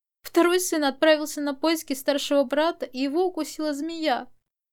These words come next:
Это была самая обычная, не ядовитая травяная змея, поэтому никто не обратил внимания на укус.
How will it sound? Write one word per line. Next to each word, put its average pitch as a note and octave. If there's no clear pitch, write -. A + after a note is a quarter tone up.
Это E4+
была E4+
самая F#4+
обычная, E4
не C4+
ядовитая E4
травяная B3+
змея, B3+
поэтому C#4+
никто D4
не F4+
обратил C#4+
внимания C4
на B3
укус. D4+